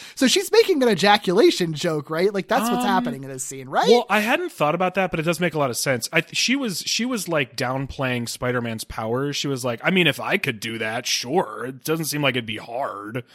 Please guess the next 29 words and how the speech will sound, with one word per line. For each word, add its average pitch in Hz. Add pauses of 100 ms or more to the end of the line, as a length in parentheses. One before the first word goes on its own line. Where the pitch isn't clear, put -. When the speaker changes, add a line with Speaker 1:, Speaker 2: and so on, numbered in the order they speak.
(400)
Speaker 2:
And 151
Speaker 1:
Yeah. 143
Speaker 2:
Peter 151
was 135
like, 131
"I 320
don't 415
know. 269
I 294
think 311
he's 311
probably 294
pretty, 302
pretty 285
preoccupied." 285
<laughs> 277
Like, 285 (220)
but 196
I 190
do 233
think 247
it 180
works 160
both 117
ways. 120
That 143
is 147
really 123
funny. 113